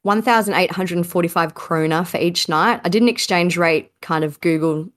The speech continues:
now, and one thousand eight hundred and forty-five krona currently equals around two hundred and twenty-two U S dollars a night. Um,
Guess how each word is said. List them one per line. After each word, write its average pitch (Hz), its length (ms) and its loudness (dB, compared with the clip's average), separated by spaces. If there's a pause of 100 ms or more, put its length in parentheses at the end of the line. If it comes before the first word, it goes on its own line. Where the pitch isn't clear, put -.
now, 156 440 0
and 170 320 -2
one 185 140 2
thousand 185 320 2
eight - 80 -2
hundred 175 200 -4
and 170 100 -2
forty-five 160 380 -2
krona 151 480 -2
currently 175 480 0
equals 165 320 -2
around 151 320 -2
two 185 200 0
hundred 170 380 0
and 165 120 -4
twenty-two 160 380 -4
U 156 180 0
S 151 120 -4
dollars 147 380 -2
a 151 60 -2
night. 156 560 0 (640)
Um, 156 360 0